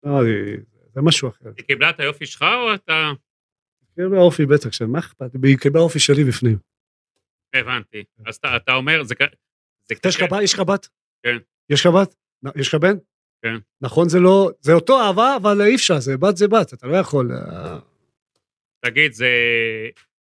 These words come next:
Speaker 2: קשה לך שאין לך היה מישהו שממשיך את הדרך שלך בכדורגל?
Speaker 1: לא, אני שמח. אני שמח מאוד, אני יודע זה, זה, אתה, אתה חושב זה, זה קל להיות שחקן כדורגל?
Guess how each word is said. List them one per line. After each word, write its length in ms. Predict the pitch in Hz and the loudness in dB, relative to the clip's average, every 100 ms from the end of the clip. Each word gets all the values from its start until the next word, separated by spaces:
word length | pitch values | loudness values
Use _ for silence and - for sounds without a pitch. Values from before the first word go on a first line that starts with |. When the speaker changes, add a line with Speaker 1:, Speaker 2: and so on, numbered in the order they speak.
| _ | _
Speaker 2:
קשה 180 | 123 - | -6 -4
לך 220 | 170 202 | -4 -6
שאין 140 | 202 185 | -6 -8
לך 120 | - | -6
היה 320 | 190 180 175 | -4 -2 -2
מישהו 260 | 170 175 160 | -4 -6 -6
שממשיך 380 | 165 156 - - | -6 -4 -6 -10
את 100 | - | -6
הדרך 300 | 160 160 - | -2 -2 -4
שלך 140 | 160 | -10
בכדורגל? 460 | 143 147 143 147 139 _ _ - | -12 -10 -10 -10 -12 _ _ 0
Speaker 1:
לא, 320 | 214 240 269 - - | 4 4 2 -8 -10
אני 140 | 165 | -8
שמח. 580 | 170 180 208 220 139 - _ _ _ _ _ _ _ _ - | -2 2 4 2 0 -10 _ _ _ _ _ _ _ _ -2
אני 120 | 151 | 0
שמח 520 | - 170 180 202 - | 2 2 2 2 0
מאוד, 300 | 156 185 165 | 0 2 2
אני 140 | 143 151 | 0 0
יודע 280 | 156 196 | 2 2
זה, 220 | 220 202 147 | 4 2 0
זה, 180 | 135 | -4
אתה, 160 | 139 - 151 | -12 -12 -12
אתה 140 | - | -10
חושב 300 | - - 277 | -2 2 2
זה, 160 | 285 185 | 4 2
זה 140 | 151 | 0
קל 180 | - 202 | 0 0
להיות 200 | 233 247 | 2 0
שחקן 260 | 220 233 | 0 -2
כדורגל? 440 | 214 220 233 240 | 0 4 4 4